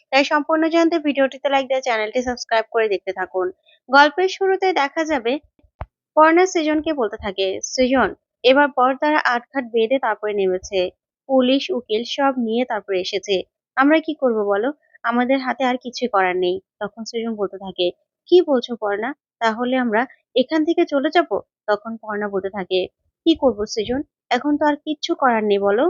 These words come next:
আর আমার মনে হয় কি জানো, ওই অনিরুদ্ধ সুখবিলাস এর সব কিছুর সাথে বরদা জড়িত আছে, তাই তো এর সব কিছু একসাথে করতে পারে, পেরেছে। না হলে আমাদের শাড়ির কথা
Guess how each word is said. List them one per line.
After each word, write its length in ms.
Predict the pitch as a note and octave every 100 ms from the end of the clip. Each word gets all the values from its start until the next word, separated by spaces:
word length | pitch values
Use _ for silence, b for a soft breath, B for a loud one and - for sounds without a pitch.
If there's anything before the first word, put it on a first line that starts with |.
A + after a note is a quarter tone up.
| F#4 _ _ _ -
আর 160 | A3+ B3 b b -
আমার 200 | A#3+ B3
মনে 240 | A#3 A#3+
হয় 160 | C#4+ D4+
কি 100 | D#4
জানো, 240 | D4+ D#4+ A3 G3
ওই 120 | A3 A3+
অনিরুদ্ধ 560 | G#3 A3 A3+ A3+ A3 A#3
সুখবিলাস 680 | - G#3+ C4+ A#3+ A#3+ G3+ A#3 - _ _ -
এর 140 | B3+
সব 240 | - C4 B3 -
কিছুর 240 | C#4+ D4+
সাথে 340 | C#4+ C#4+ - C4 - _ -
বরদা 360 | B3+ C4+ C4+ D#4
জড়িত 340 | C#4 A#3+ A3 G#3+
আছে, 300 | F#3+ F#3+ A3 G3 - _ _
তাই 200 | B3+ B3+ C#4
তো 140 | A3+ C4 b b -
এর 140 | C#4+
সব 300 | C4+ D4 C#4+ C#4+
কিছু 280 | D#4+ D4+ B3+ D#4 - _ -
একসাথে 400 | B3+ B3+ D4 D4
করতে 280 | C#4+ G#3+ G#3+
পারে, 200 | G3+ F#3+
পেরেছে। 480 | - G#3 G3 G3+ G3 F#3+ - _ G#3
না 120 | G3+
হলে 240 | G#3 A#3 A#3
আমাদের 400 | A3 A3 G3 G#3+
শাড়ির 420 | - A#3 A#3 C4+
কথা 260 | B3 G3+ B3